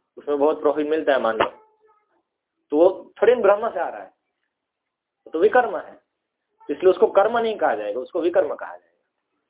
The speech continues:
सामान्य रूप से हम सभी जो जा-, आज के जगत के लोग हैं उनको कर्मी कहते हैं, लेकिन कर्मी कहना तो बहुत बड़ा सम्मान है, वास्तव में तो विकर्मी ही है। क्योंकि क्या है,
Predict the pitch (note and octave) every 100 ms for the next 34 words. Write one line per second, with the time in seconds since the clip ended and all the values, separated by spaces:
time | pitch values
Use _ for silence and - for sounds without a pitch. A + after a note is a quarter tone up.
0 | _ _ _ C3 C#3+ E3+ F3+ - F3+ F3+
1 | F3 - _ _ _ _ _ _ _ _
2 | _ _ _ D3 D3+ D3 D3 C#3+ - C#3
3 | B2+ C#3 - C#3 C#3 D3 C#3+ D3 D3 C#3+
4 | C#3+ C#3+ C#3+ D3 D#3+ F3+ A3 - D3 -
5 | C3 - _ _ C#3 C#3+ C#3+ D3 F3+ F3
6 | E3+ F3 E3 D#3 E3+ D3+ D#3 D3 B2+ -
7 | _ _ _ C3 C#3 D3 A#2 - - _
8 | _ _ B2 - D#3+ E3+ E3+ F3 G3 F#3+
9 | G3 E3+ B2 - _ _ _ _ _ _
10 | _ _ _ _ - D3 F3 - F3+ F#3
11 | F3+ - -